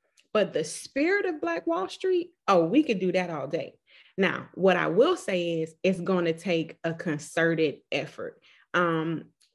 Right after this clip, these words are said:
as I was doing my research, as I was doing my dissertation, I, I got to this place where I was like, okay, all it would take is for us to do a little bit more, you know, add racial equity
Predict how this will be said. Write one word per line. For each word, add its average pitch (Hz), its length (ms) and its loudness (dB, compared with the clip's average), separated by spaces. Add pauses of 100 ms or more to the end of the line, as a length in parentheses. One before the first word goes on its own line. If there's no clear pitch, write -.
as 196 160 2
I 214 100 4
was 233 120 6
doing 220 240 2
my 202 120 2
research, 185 760 -2
as 180 100 -6
I 190 100 0
was 196 100 -2
doing 190 180 0
my 185 100 0
dissertation, 165 840 -2 (340)
I, 185 220 6 (120)
I 180 120 2
got 180 320 -2
to 196 100 0
this 175 180 -4
place 170 260 -2
where 170 80 0
I 180 40 2
was 220 120 -2
like, 165 320 -2
okay, 247 540 0 (420)
all 226 220 4
it 202 120 2
would 196 140 -2
take 339 320 -6
is 202 180 -6
for 196 140 -2
us 226 120 -4
to 214 80 -2
do 190 140 4
a 170 40 4
little 202 260 2
bit 208 320 0
more, 190 160 -2
you 254 100 0
know, 208 280 0
add 196 420 -2
racial 196 640 0
equity 196 640 -4